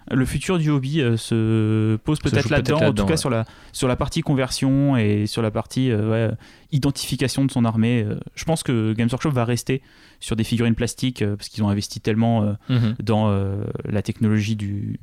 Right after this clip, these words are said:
Speaker 1: de l'injection, euh, plastique et des moules. Mais si vous voulez aller plus loin sur vos figues, euh, renseignez-vous un petit peu sur l'impression trois D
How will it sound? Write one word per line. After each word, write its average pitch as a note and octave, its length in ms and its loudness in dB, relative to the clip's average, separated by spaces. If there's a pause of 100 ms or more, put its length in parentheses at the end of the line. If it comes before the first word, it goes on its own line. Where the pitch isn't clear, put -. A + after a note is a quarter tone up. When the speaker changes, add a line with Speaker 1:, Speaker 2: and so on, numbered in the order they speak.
Speaker 1:
de A2 220 -2
l'injection, G#2+ 520 0
euh, G#2 40 2
plastique A2+ 480 -2
et A2 40 0
des G#2+ 120 2
moules. A#2+ 200 4 (380)
Mais C#3+ 320 2 (300)
si - 160 -2
vous B2 80 4
voulez C3 160 4
aller B2 180 4
plus - 160 -2
loin D#3 160 2
sur C#3 140 -2
vos B2 80 2
figues, D3 260 -2
euh, G#2+ 100 2
renseignez-vous D#3 440 0
un D3 60 0
petit - 120 -10
peu C#3 120 -4
sur A#2+ 120 -4
l'impression G#2+ 320 -2
trois A#2 180 -4
D A2+ 500 0